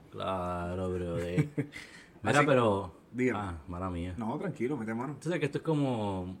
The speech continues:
Speaker 1: una conversación normal.
Speaker 2: Aquí no hay un script, aquí no hay libreto.
Speaker 1: Mano, pero ahora yo te pregunto, ¿de qué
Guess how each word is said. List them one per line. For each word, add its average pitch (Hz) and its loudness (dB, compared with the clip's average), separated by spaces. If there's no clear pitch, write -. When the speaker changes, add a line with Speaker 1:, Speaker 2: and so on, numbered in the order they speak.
Speaker 1:
una 117 0
conversación 110 2
normal. 90 0
Speaker 2:
Aquí 117 -2
no 120 0
hay 131 2
un 131 0
script, 143 2
aquí 113 -6
no 117 -4
hay 127 0
libreto. 120 6
Speaker 1:
Mano, 135 6
pero 127 8
ahora 113 6
yo 120 8
te 123 6
pregunto, 104 4
¿de 104 4
qué 123 6